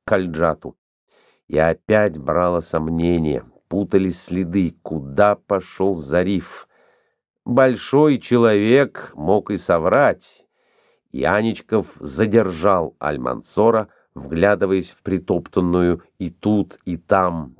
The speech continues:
пыль дороги. Где истинный, где ложный след? Но Иван Павлович не раздумывал.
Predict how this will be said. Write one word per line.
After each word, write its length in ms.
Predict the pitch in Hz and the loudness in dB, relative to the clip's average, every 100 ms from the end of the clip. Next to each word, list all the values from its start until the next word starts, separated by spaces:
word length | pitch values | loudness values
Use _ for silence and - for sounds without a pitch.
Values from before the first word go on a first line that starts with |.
| - | -6
пыль 240 | 92 80 | -4 -2
дороги. 640 | 71 82 82 80 67 67 - | 0 0 0 -4 -4 -12 -14
Где 500 | 73 71 69 104 87 - _ - | -16 -14 -2 2 2 0 _ -4
истинный, 680 | 110 - - 78 127 117 _ _ _ _ | -2 -2 -6 -6 -6 -8 _ _ _ _
где 300 | - 78 65 | -12 -4 2
ложный 560 | 98 98 113 110 85 85 | 2 4 2 2 0 -6
след? 500 | - 73 65 - _ _ _ _ _ _ _ _ _ _ | -6 -6 -6 -8 _ _ _ _ _ _ _ _ _ _
Но 260 | 67 71 107 | -4 2 4
Иван 320 | 120 170 175 | 4 2 2
Павлович 480 | 143 139 139 - - | 4 4 2 -6 -14
не 200 | 76 95 | -4 0
раздумывал. 800 | 117 104 80 76 60 62 55 | 0 -2 -6 -6 -6 -8 -10